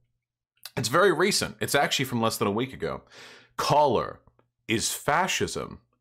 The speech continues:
secretly a left-wing ideology? No points for guessing the right answer in chat, folks.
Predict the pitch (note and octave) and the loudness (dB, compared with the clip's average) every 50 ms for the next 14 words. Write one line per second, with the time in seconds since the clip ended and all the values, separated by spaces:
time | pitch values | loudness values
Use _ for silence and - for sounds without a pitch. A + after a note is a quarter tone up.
0 | _ _ - - - - - A#3+ A#3 - - E2+ - C#2+ C2 A1+ G1+ - - _ | _ _ -2 0 2 2 2 0 0 -2 -4 -6 -6 -6 -8 -8 -10 -12 -16 _
1 | _ _ _ _ _ _ _ _ _ _ - A2 G#2 G2 F#2+ G2 A2+ C3+ D3+ D#3+ | _ _ _ _ _ _ _ _ _ _ 0 0 0 0 0 0 2 2 2 0
2 | - - - G2+ G#2 C3 B2 A2 F#2+ F2+ E2+ - F#2+ G2+ G2+ G2+ G#2+ G#2 G#2 A2+ | -2 -6 -6 0 2 2 4 4 2 0 -2 0 0 0 2 2 2 4 4 4
3 | A2+ G2+ D#2+ D2 - D2+ - - - _ _ _ _ _ _ _ _ _ _ _ | 2 2 0 -4 -8 -10 -10 -10 -12 _ _ _ _ _ _ _ _ _ _ _
4 | _ _ _ _ _ _ _ _ _ _ _ _ _ _ _ _ _ _ _ _ | _ _ _ _ _ _ _ _ _ _ _ _ _ _ _ _ _ _ _ _
5 | _ _ G2 G#2 B2 D3 D#3 D#3 - E3 D#3+ D#3+ C#3 - - D3 - - C3 B2+ | _ _ -2 0 2 2 0 2 2 2 4 4 2 2 0 2 2 2 2 2
6 | B2+ - B2+ A2+ G#2 G2+ G#2 G#2 G2+ G#2 G#2 G2+ G2 - G#2 F2+ E2 D#2+ - - | 2 2 2 2 4 4 4 4 4 4 4 2 2 0 -2 -2 -2 -2 0 0
7 | G2 E2 C2+ A#1 - - D2+ C2+ - - - - - | 0 0 0 -2 -4 -6 -6 -6 -6 -8 -8 -10 -10